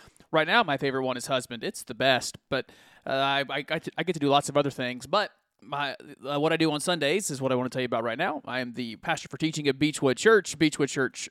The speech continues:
meets at ten thirty in Greenville, South Carolina on Sunday mornings and lots of other various times for discipleship purposes. But if you are without a church home,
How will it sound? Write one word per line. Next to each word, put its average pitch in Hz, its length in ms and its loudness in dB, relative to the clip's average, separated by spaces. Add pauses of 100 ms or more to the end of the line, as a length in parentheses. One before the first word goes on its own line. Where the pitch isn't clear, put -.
meets 175 260 -8
at - 180 -2
ten 185 180 -4
thirty 202 300 4
in 226 220 -6
Greenville, 185 320 2
South 180 240 2
Carolina 165 400 0
on 208 240 2
Sunday 156 300 0
mornings 156 420 0
and 180 120 -4
lots 170 240 -4
of 139 100 -4
other 147 160 4
various 143 380 0
times 143 340 -4
for 127 240 -2 (420)
discipleship 131 640 -2
purposes. 135 540 -4
But 135 160 0
if 127 100 -2
you 135 80 2
are 131 80 4
without 135 220 4
a - 60 -2
church - 180 -4
home, 233 300 4